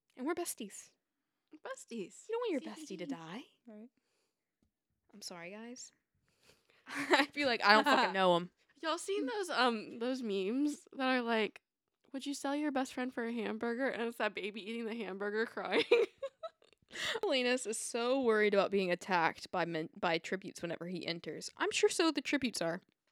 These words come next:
Speaker 1: I think the tributes are just as worried when they enter the arena. I'm glad you get to feel a little <laughs> bit of worry, a little bit of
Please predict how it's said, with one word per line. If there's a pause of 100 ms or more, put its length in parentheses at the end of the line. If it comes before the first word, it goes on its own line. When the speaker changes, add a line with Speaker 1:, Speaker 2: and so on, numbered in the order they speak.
(140)
Speaker 1:
I
think
the
tributes
are
just
as
worried
when
they
enter
the
arena. (720)
I'm
glad
you
get
to
feel
a
little
<laughs>
bit
of
worry,
a
little
bit
of